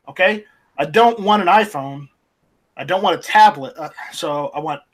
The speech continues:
I want a phone, okay? I wanna use Android, so I'll click Android. Then it'll show me a list of all the available Android phones that I could buy. As I said before, a Note four, so we'll have to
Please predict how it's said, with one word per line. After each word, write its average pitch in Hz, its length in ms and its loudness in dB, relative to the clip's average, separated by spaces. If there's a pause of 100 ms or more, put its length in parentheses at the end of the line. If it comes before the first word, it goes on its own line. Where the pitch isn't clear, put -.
(600)
I 156 80 2
want 170 200 2
a 202 40 -2
phone, 202 420 2 (760)
okay? 160 360 -8 (440)
I 165 80 0
wanna 196 260 2
use 240 220 0
Android, 165 480 0 (340)
so - 180 -6
I'll 147 60 -8
click 175 260 -6
Android. 202 520 -2 (800)
Then 185 120 2
it'll 190 140 6
show 226 220 2
me 220 120 0
a 202 60 2
list 208 300 -2
of 165 200 -6
all 208 300 4
the 196 160 -8
available 185 460 -2
Android 170 500 -2
phones 147 460 -10
that 151 100 -8
I 143 60 -6
could 139 160 -14
buy. 147 220 -4 (640)
As 170 200 0
I 190 80 6
said 202 200 0
before, 175 400 0
a 165 100 -2
Note 180 280 -4
four, 180 380 -2
so 165 200 -6
we'll 156 140 -2
have 160 140 -4
to 135 180 -12